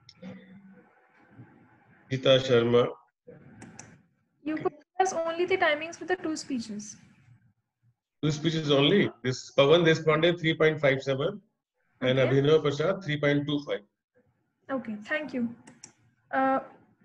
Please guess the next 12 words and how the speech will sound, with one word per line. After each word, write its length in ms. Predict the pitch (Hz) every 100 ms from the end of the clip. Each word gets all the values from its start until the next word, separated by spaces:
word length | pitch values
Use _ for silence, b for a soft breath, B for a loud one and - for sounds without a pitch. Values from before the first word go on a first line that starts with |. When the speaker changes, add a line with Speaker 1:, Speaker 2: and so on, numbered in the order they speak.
| _
Speaker 2:
this 240 | 269 302 320 330
means 520 | 330 359 381 - - 240
that 560 | 277 285 285 285 - _ _
both 360 | 247 277 311 262
the 340 | 311 320 311
speakers 640 | 311 302 277 294 294 294 -
are 160 | 277
qualified 680 | 269 269 254 254 294 381 403
for 80 | 294
the 80 | 285
voting? 380 | 262 254 311 466 - _ _ _ _ _ _ _ _ _ _ _ _ _ _ _ _ _ _ _ _ _ _ -
Speaker 1:
Yes. 320 | 110 -